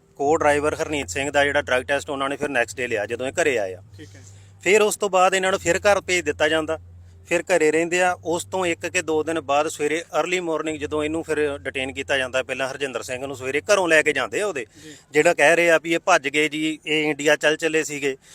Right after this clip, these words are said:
Speaker 1: ਜੋ ਉੱਥੇ ਉਹ ਐਡਰੈਸ ਦੇ ਕੇ ਆਏ, ਉਹ ਆਪਣੇ ਐਡਰੈਸ ਦੇ ਉੱਤੇ ਭਾਜੀ ਰਹਿ ਰਹੇ ਆ। ਜਿਹਨੇ ਭੱਜਣਾ ਹੁੰਦਾ ਉਹ ਆਪਣੇ ਐਡਰੈਸ ਤੇ ਵਾਪਸ ਨਹੀਂ ਆਉਂਦਾ।
Speaker 2: ਜੀ।
Speaker 1: ਠੀਕ ਆ ਜੀ। ਹਰਜਿੰਦਰ ਸਿੰਘ ਨੂੰ ਉਹਦੇ ਘਰੋਂ ਜੋ ਐਡਰੈਸ ਉਹ ਪਿੱਛੇ ਦੇ ਕੇ ਆਏ, ਜੋ ਉਹਦੇ ਲਾਇਸੈਂਸ ਤੇ ਐਡਰੈਸ ਆ, ਉੱਥੇ ਸੀਗਾ ਉਹ।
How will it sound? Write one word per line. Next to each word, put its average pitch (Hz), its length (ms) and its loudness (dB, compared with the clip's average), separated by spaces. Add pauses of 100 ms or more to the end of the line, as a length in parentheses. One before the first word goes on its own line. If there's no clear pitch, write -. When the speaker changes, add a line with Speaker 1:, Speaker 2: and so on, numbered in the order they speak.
(140)
Speaker 1:
ਜੋ 170 400 4
ਉੱਥੇ 202 260 2
ਉਹ 202 120 6
ਐਡਰੈਸ 175 360 4
ਦੇ 160 200 0
ਕੇ 175 140 -2
ਆਏ, 185 140 4
ਉਹ 196 80 2
ਆਪਣੇ 196 320 0
ਐਡਰੈਸ 175 440 2
ਦੇ 196 100 -2
ਉੱਤੇ 180 260 -2
ਭਾਜੀ 165 260 0
ਰਹਿ 131 200 4
ਰਹੇ 151 160 2
ਆ। 123 60 -2
ਜਿਹਨੇ 156 220 -4
ਭੱਜਣਾ 165 400 0
ਹੁੰਦਾ 165 220 -4
ਉਹ 190 80 0
ਆਪਣੇ 165 280 0
ਐਡਰੈਸ 156 300 2
ਤੇ 180 80 -6
ਵਾਪਸ 135 340 -2
ਨਹੀਂ 139 140 -2
ਆਉਂਦਾ। 127 220 -2 (120)
Speaker 2:
ਜੀ। 151 180 -18 (160)
Speaker 1:
ਠੀਕ 151 180 0
ਆ 196 80 6
ਜੀ। 185 100 -6 (420)
ਹਰਜਿੰਦਰ 202 360 4
ਸਿੰਘ 208 260 2
ਨੂੰ 208 120 0
ਉਹਦੇ 202 180 2
ਘਰੋਂ 170 400 2
ਜੋ 175 220 -2
ਐਡਰੈਸ 175 360 0
ਉਹ 185 40 -8
ਪਿੱਛੇ 170 300 -6
ਦੇ 180 180 0
ਕੇ 175 120 -2
ਆਏ, 170 220 2
ਜੋ 160 180 -4
ਉਹਦੇ 170 240 -2
ਲਾਇਸੈਂਸ 151 400 2
ਤੇ 165 140 -2
ਐਡਰੈਸ 151 420 2
ਆ, 175 160 -2
ਉੱਥੇ 175 340 0
ਸੀਗਾ 151 280 2
ਉਹ। 170 160 0